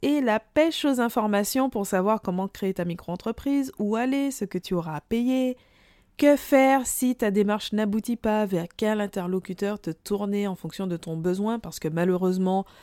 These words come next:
ça ne se passe pas toujours comme ça devrait,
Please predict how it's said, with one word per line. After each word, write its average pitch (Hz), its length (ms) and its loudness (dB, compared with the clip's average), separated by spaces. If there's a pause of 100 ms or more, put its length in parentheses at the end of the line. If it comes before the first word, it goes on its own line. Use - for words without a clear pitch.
(200)
ça 202 240 0
ne 214 120 2
se 208 140 2
passe 196 240 2
pas 247 260 0
toujours 311 640 2
comme 247 200 0
ça 202 200 0
devrait, 185 400 2